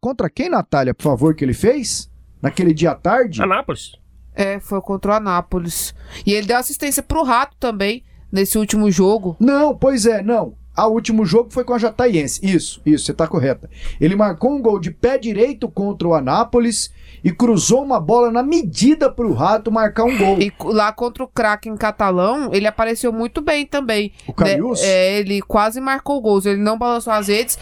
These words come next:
Speaker 3: mas ele teve oportunidades. Ele tá me saindo um lateral bastante ofensivo, né?
Speaker 1: Então,
Speaker 2: Eu
Speaker 1: e
Speaker 2: gostei do Cariús, foi aquela situação do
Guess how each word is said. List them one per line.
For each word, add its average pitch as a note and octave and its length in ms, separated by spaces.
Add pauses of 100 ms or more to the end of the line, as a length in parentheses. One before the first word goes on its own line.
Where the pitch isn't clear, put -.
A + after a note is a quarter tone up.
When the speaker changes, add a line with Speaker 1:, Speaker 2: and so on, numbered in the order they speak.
(160)
Speaker 3:
mas G#3 140
ele A3+ 140
teve A3+ 160
oportunidades. A#3 720
Ele A3+ 100
tá C4 260
me C4 140
saindo B3 420
um C#4 140
lateral B3+ 320
bastante A#3+ 420
ofensivo, C#4+ 640
né? A3 200
Speaker 1:
Então, D#3 360 (140)
Speaker 2:
Eu C#3+ 120
Speaker 1:
e - 20
Speaker 2:
gostei F3 400
do D#3 220
Cariús, C#3+ 520
foi D#3+ 520 (600)
aquela A#2+ 420
situação B2 640
do G#2+ 360